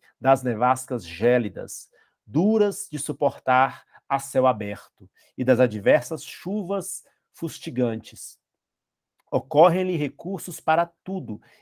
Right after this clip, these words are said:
e nada o surpreende sem amparo. Somente contra a morte clamará em vão por um socorro, embora saiba fugir até de males intratáveis. Sutil,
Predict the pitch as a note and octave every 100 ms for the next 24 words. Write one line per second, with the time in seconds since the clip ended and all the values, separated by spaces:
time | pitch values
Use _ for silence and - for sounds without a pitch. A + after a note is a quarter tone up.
0 | _ D#3 D3 D#3+ G3+ G3 - - E3+ -
1 | D#3+ D3+ D#3+ E3 - D#3+ E3 D#3 _ A#2+
2 | G#2 G2+ - _ _ _ - D#3+ C3+ C#3
3 | F#3+ B3 - A3+ - C3 B2 C3+ B2+ G#2+
4 | A#2+ - - - _ _ _ F3 G3+ F3+
5 | D3 C#3 C#3+ - G3+ F#3+ C3 D#3 - E3
6 | E3 - F3+ - C3+ B2+ F#2+ E2+ _ _
7 | _ _ C3 A#2+ A#2+ G2+ - B2+ C3+ C#3
8 | A#2 C3 G2 C3 D#3+ - _ - _ B2
9 | - - G3+ F#3 F#3+ E3 D#3+ F3+ D3+ E3+
10 | F3 G3 - A2+ F#2+ G2 - - - _
11 | _ _ _ - - D3+ - - F#3 A#3+
12 | A3